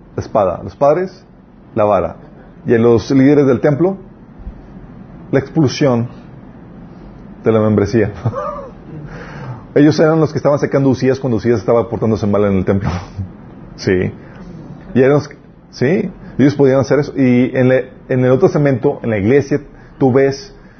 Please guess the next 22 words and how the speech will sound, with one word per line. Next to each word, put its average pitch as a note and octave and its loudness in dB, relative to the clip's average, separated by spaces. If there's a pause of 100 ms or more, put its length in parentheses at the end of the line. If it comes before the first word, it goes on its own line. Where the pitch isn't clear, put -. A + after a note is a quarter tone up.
(600)
un B2+ 4
poder B2 4
similar. C3+ 0
Pablo C3 2
menciona C3 -2
en C3 0 (140)
Primera A#2 0
Corintios B2 2
capítulo A2+ 0
cinco A#2 0
que G#2+ 0 (500)
es, A2+ 0 (120)
eh, C#3 2
te-, C3 0
eh, A2+ -2
que B2 0
ejercían B2 0
el C3 -2
poder A#2 2
de B2 0
la A#2+ 2
expulsión. A#2+ -6